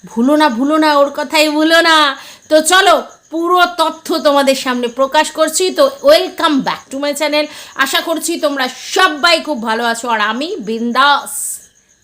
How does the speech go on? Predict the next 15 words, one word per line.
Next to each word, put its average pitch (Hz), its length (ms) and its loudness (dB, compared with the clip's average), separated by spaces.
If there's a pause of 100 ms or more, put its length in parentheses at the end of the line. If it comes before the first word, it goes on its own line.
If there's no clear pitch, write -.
(100)
মস্তিতে 185 640 -8
আছি। - 280 -10 (540)
তো 320 100 0
যেটা 320 240 0
বলছিলাম, 262 500 -2 (120)
সেটা 285 280 0
হচ্ছে 320 400 -2 (260)
হঠাৎ 320 480 2 (100)
করে 349 200 0
এই 330 260 2
পাল্টি 294 520 -2
মারার 311 320 2 (100)
পিছনে 294 360 -4
কি 294 220 -2
রিজন, 277 420 0